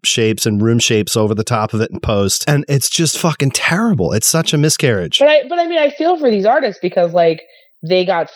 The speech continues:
Speaker 2: fucked, you know, by their,
Speaker 1: So
Speaker 2: like
Speaker 1: speaking of artists who got fucked and are totally reputable,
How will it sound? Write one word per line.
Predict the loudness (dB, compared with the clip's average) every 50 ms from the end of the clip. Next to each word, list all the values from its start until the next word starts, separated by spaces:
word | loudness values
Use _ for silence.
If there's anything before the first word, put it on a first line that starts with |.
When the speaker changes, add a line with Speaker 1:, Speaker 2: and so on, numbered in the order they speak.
| -2 -2
Speaker 2:
fucked, | -2 -2 -4 -8 -12 _ _ -20 -20 _
you | -6 -2
know, | 0 2 2 2
by | 2 0 0 0 0 0
their, | 0 2 2 2 2 0 -2 -4 -6 -10
Speaker 1:
So | -4 -2 0 0
Speaker 2:
like | 0 -2
Speaker 1:
speaking | -4 -4 -4 -2 0 0 0 2
of | 2
artists | 2 0 0 0 -2 -2
who | -2
got | 0 0 0 0 -2
fucked | 0 0 2 2 2 0 0 0
and | 0 0
are | 0
totally | 0 0 0 2 2 2 2 2
reputable, | 2 0 0 0 -2 0 2 2 2 0 0